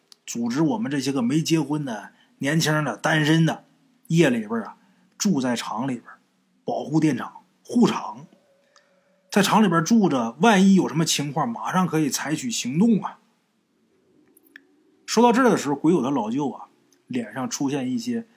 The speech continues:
神往的表情，然后接着说：哎呀，我当年呢，年轻力壮，没有拖家带口的累赘。这个计划一出来呀，我是第一个站出来拥护的。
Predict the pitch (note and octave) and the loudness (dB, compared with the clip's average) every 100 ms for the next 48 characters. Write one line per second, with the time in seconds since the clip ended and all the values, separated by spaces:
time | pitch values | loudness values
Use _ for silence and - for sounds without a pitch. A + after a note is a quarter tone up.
0 | _ _ _ - - D#3+ C4 - A2 A2+ | _ _ _ -2 2 4 4 2 -4 -8
1 | A#2 - - - G#2 - B2+ G#2+ G2+ - | -8 -12 -16 -12 -10 -6 -6 -6 -10 -20
2 | _ _ _ _ _ _ _ _ _ _ | _ _ _ _ _ _ _ _ _ _
3 | _ _ _ A2 G#2+ F#2+ - - - - | _ _ _ -2 -2 -2 -6 -8 -12 -14
4 | - - - G2+ A2+ A2 F#2+ - - - | -16 -18 -12 -8 -6 -6 -8 -18 -20 -20
5 | _ _ _ _ C3+ C#3+ C3+ C#3 A#2 B2 | _ _ _ _ -2 -2 -2 0 0 -2
6 | - - _ _ _ _ _ _ _ _ | -6 -12 _ _ _ _ _ _ _ _
7 | _ _ _ _ _ _ C3 D3+ - - | _ _ _ _ _ _ -2 -2 -4 -10
8 | - C#3 C#3 C3 C#3 - G2 G2 G2+ A2+ | -6 -4 -4 -2 -4 -6 -16 -18 -10 -4
9 | D3+ D3 B2+ _ _ _ _ _ _ _ | -2 -4 -10 _ _ _ _ _ _ _
10 | _ _ _ _ _ F#3+ D#3+ - G#3+ C#3+ | _ _ _ _ _ 0 2 2 2 2
11 | D#3 C3+ A#2+ - D3 D3 G#2 - _ _ | 0 -2 -6 -4 -2 -4 -6 -18 _ _
12 | - - B2+ - A#3 A#3+ A#3+ - D3 A2+ | -14 -10 -10 -2 2 4 2 2 -2 -2
13 | G#2+ A#2 G#2+ G#2 A2 A2 | -2 -2 -2 -6 -8 -12